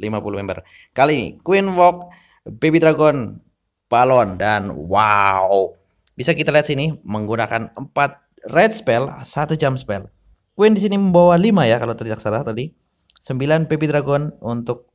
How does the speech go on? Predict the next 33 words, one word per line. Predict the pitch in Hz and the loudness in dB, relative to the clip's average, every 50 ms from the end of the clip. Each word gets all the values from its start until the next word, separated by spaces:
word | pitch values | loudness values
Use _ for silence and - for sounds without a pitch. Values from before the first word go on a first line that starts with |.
| _ _ _ | _ _ _
memangkas | - 107 110 110 113 117 117 117 113 113 113 - - | -8 -6 -4 -4 -4 -4 -4 -4 -4 -6 -6 -6 -8
bagian | - 120 117 113 113 113 113 113 | -6 -6 -4 -4 -4 -4 -4 -6
kanan | - - 202 202 208 202 | -4 -4 -2 -2 -2 -2
dan | 196 190 190 | -2 -4 -4
kiri. | - 190 156 151 175 208 - - _ _ _ _ _ _ _ _ _ _ _ _ _ _ _ _ _ _ _ _ _ _ _ _ _ _ _ _ _ _ - | -4 -4 -4 -4 -4 -8 -10 -16 _ _ _ _ _ _ _ _ _ _ _ _ _ _ _ _ _ _ _ _ _ _ _ _ _ _ _ _ _ _ -8
Jadi | 110 117 120 120 | -6 -6 -4 -4
memastikan | 117 120 123 123 - 117 120 117 110 | -4 -4 -4 -6 -6 -4 -4 -4 -4
Archer | - 117 120 - - 131 127 131 | -4 -6 -6 -4 -6 -8 -8 -8
Queen | - 123 - | -12 -14 -12
masuk | 110 123 127 131 - 139 - | -12 -12 -12 -10 -10 -10 -10
ke | 131 | -8
tengah, | - 139 135 127 139 147 135 | -8 -6 -6 -4 -6 -6 -4
lebih | 135 165 180 180 220 175 | -2 -2 -2 -2 -2 -4
ke | 208 - | -4 -4
tengah | 175 156 147 | -2 -2 -2
lagi, | 165 151 143 135 120 - 165 170 - - - - _ _ _ - | 0 -2 -2 -4 -6 -8 -10 -10 -14 -20 -20 -20 _ _ _ -6
bisa | 165 175 175 196 180 | -4 -4 -2 -2 -2
menghancurkan | 185 175 165 160 170 165 170 175 170 175 170 | 0 0 0 0 -2 -2 -2 0 0 -2 -2
beberapa | 175 156 143 - 147 147 135 - 131 - | -2 -4 -4 -2 -2 -2 -2 -2 -2 -4
air | 143 143 131 | -4 -4 -6
defense. | 135 127 - 107 101 95 - - | -6 -4 -4 -4 -4 -4 -8 -12
Perhatikan | - 117 117 120 - 120 110 120 117 | -10 -10 -10 -8 -10 -10 -8 -8 -8
di | 120 117 | -8 -8
situ | 117 110 - 92 | -12 -12 -12 -14
ya. | 92 - - - | -14 -14 -14 -10
Letak | - 123 - - 160 170 | -10 -8 -6 -6 -8 -6
air | - 156 156 151 | -4 -4 -4 -4
defense-nya | 156 156 160 156 156 156 156 156 156 165 - _ _ - | -4 -4 -4 -4 -2 -2 -4 -4 -4 -6 -8 _ _ -8
ada | - 127 139 | -6 -4 -4
di | 143 143 143 | -4 -4 -4
bagian | 139 143 131 139 139 | -4 -4 -4 -4 -4
luar, | 147 151 123 104 117 151 156 - - _ _ _ _ | -2 0 2 2 0 0 -4 -10 -16 _ _ _ _
itu | - 139 143 | -10 -8 -6